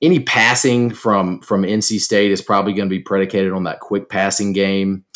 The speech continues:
Um, Clemson's linebackers need to be in position to break those up. N C State this year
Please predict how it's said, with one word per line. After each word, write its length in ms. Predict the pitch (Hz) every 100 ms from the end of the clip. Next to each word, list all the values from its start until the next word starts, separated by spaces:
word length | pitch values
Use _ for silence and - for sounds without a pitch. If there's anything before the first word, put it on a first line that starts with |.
| - _
Um, 720 | - 85 85 80 78 76 69 -
Clemson's 480 | - 113 104 104 90
linebackers 640 | 87 95 92 90 98 87
need 160 | 95 85
to 40 |
be 140 | 82 92
in 100 | 87
position 380 | 82 92 -
to 80 | 87
break 300 | 73 87 85
those 240 | 87 85 87
up. 300 | 87 87 - - -
N 140 | 107 120
C 160 | 131
State 440 | 107 - 117 92 85
this 240 | 123 120
year 500 | 95 110 117 95 90